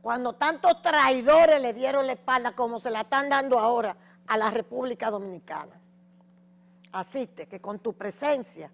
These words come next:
y tus aportes mínimos, porque ¿qué se nos está pidiendo? Nada. Defender la patria, así mismo.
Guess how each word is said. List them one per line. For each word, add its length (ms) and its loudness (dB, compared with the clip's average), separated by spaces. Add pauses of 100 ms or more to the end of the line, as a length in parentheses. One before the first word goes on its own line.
(1080)
y 120 -8
tus 200 -8
aportes 680 -4 (320)
mínimos, 760 -8
porque 380 -14 (1080)
¿qué 120 -8
se 140 -6
nos 200 -8
está 260 -10
pidiendo? 540 -16 (1500)
Nada. 380 -14 (1300)
Defender 600 -6
la 100 -2
patria, 540 -14 (800)
así 280 -14
mismo. 400 -18